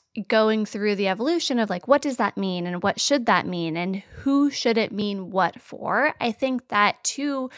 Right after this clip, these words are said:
you know, the point that Alejandra just made around the campaign, to oversimplify it completely, there is this idea that World Surf League's vested interest in the ocean should be protecting it so that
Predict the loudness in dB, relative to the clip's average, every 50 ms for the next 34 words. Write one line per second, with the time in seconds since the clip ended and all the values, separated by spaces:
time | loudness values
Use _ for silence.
0 | -16 -8 -2 0 2 2 2 0 0 -4 -4 -2 0 0 0 0 0 2 4 4
1 | 4 4 2 0 0 -2 0 0 -2 -2 -2 -2 -4 -4 -4 -6 -6 -4 -2 -2
2 | -2 -2 -4 -4 -2 -2 -2 -2 -2 -4 -6 -8 -6 -6 -6 -6 -8 -8 -8 -6
3 | -4 -4 -4 -4 -6 -10 -16 _ -4 -4 -4 -4 -4 -8 _ _ 6 6 6 6
4 | 2 0 0 0 0 -2 0 -2 -4 -4 -4 -2 -2 0 0 -2 -2 -6 -8 -4
5 | -2 0 0 0 -2 -6 -6 -6 -6 -6 -6 -6 -4 -4 -4 -4 -6 -6 -4 -2
6 | 0 0 0 0 -2 -2 -4 -4 -2 -2 -4 -4 -4 -6 -8 -8 -6 -4 -2 -2
7 | -2 -2 2 2 4 4 2 0 -4 -14 -18 -16 -8 -4 -2 0 2 2 2 0
8 | -2 -4 -8 -8 -8 -10 -12 -8 -6 -4 -4 -4 -6 -8 -10 -14 -12 -8 -6 -4
9 | -4 -4 -6 -8 -8 -6 -6 -6 -8 -8 -10 -8 -8 -6 -6 -6 -6 -6 -6 -10
10 | -12 _ -6 -6 -4 -4 -4 -4 -6 -6 -6 -6 -4 -2 -2 0 0 0 0 0
11 | -2 -2 -4 -4 -8 -8 -8 -10 -10 -10 -10 -8 -8 -8 -8 -10 _ -6 -4 -2
12 | 0 0 0 -2 -4 -6 -6 -4 -4 -4 -2 -2 -2 -2 0 -2 -2 -4